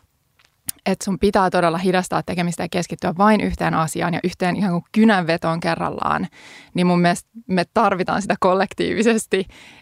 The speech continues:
em, semmoista hidastamista ja keskittymistä ja käsillä tekemistä. Ehkä se on myös asia, mistä mä puhun tosi intohimolla.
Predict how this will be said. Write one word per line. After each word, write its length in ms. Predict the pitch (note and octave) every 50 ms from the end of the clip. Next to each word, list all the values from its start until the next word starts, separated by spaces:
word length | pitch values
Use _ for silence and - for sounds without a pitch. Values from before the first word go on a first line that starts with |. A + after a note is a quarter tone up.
| _ -
em, 440 | F#3 F3+ F3+ F3 F3+ F3 F3 E3+ -
semmoista 300 | - - F#3 E3+ G#3 - -
hidastamista 560 | G#3 F3+ E3 F3+ - - D#3 D#3 E3+ - -
ja 60 | E3 -
keskittymistä 580 | - E3+ E3+ - - E3 - E3 D#3+ D#3+ - D#3
ja 60 | D#3 -
käsillä 320 | - E3+ - F3+ D3+ D#3
tekemistä. 500 | - - D#3+ - D#3+ D#3 E3 - - -
Ehkä 200 | A2 - - -
se 180 | - - G3 F#3
on 140 | G3 F#3+ F#3
myös 220 | F3 E3+ E3+ E3+ -
asia, 280 | - E3 - D#3+ D3+
mistä 280 | - - C#3+ - - C#3+
mä 40 | C3+ -
puhun 260 | E3 D#3+ F3+ D3+ D3+
tosi 200 | - F3 - - -
intohimolla. 680 | E3+ - - - F3+ F#3 D#3 - - - E3 - G#3+